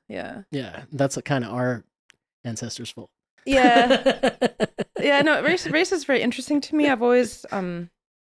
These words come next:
Speaker 1: thought about it. My brother, my only sibling, is adopted. He's Black American.
Speaker 2: Okay.
Speaker 1: And at the time my parents adopted him in the late seventies, it was an unusual thing to have mixed race families.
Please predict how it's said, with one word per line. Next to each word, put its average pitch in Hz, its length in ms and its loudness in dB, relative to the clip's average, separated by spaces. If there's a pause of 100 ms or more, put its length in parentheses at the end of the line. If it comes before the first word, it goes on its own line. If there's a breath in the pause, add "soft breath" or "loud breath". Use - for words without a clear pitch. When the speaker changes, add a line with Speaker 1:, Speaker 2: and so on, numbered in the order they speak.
(460)
Speaker 1:
thought 226 180 4
about 233 240 2
it. 247 220 0
My 208 120 2
brother, 202 540 0
my 208 120 -2
only 220 180 -2
sibling, 220 420 -2
is 190 80 -8
adopted. 175 460 -2
He's 330 120 -2
Black - 280 -10
American. 180 420 -10 (240)
Speaker 2:
Okay. 131 320 -4 (160)
Speaker 1:
And 196 300 0
at - 80 -4
the 214 80 -6
time 220 400 -4
my 202 160 -4 (200)
parents 254 440 -2
adopted 208 420 -4
him 190 260 -4
in 180 220 -6
the 175 140 -6
late 180 240 -6
seventies, 247 640 0
it - 80 -4
was 185 160 -2
an 180 220 -4
unusual 220 580 2
thing 208 340 0
to 175 80 -8
have 175 160 -6
mixed 185 300 -4
race 165 200 -4
families. 156 640 -10